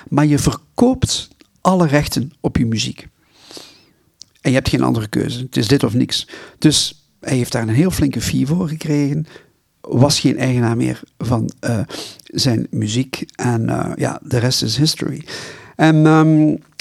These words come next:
we zijn er toch in geslaagd, tien jaar post factum, zijn we er toch in geslaagd, eh, om, naar aanleiding van de C D die we hebben gemaakt,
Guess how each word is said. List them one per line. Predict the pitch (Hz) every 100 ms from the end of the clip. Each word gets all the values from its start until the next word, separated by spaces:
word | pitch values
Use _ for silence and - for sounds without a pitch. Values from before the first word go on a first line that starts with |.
| -
we | - 147
zijn | 170 185
er | 147
toch | 262 254
in | 214
geslaagd, | 139 151 131 220 - - - _ _ 226 _ _ _ _ _ _ -
tien | - 147
jaar | 147 170 185
post | - - -
factum, | 175 - 202 185 - - -
zijn | - 143 139
we | 127
er | 127
toch | 127 202 196
in | - 139
geslaagd, | 120 - 151 208 208 - - -
eh, | - 135 131 120 - -
om, | - 123 117
naar | - 123
aanleiding | 127 147 135 135 - 127
van | 123
de | 117
C | - 120
D | 127 151 254 131
die | 143
we | 165
hebben | 143 - -
gemaakt, | - 131 135 131 180 -